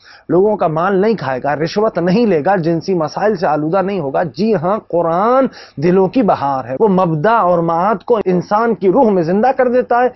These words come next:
اور انسان کو انسان بنا دیتا ہے۔ اگر کوئی انسان بننا چاہتا ہے تو اس کے لیے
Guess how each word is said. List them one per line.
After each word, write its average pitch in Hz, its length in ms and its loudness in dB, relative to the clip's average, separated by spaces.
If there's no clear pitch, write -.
اور 196 120 2
انسان 202 580 0
کو 214 100 0
انسان 175 500 -2
بنا 127 200 -6
دیتا 120 300 -4
ہے۔ 180 60 0
اگر 147 260 -2
کوئی 175 340 0
انسان 185 540 -2
بننا 180 240 0
چاہتا 147 440 -6
ہے 190 140 -2
تو 170 180 -2
اس - 200 -10
کے 196 180 0
لیے 240 360 4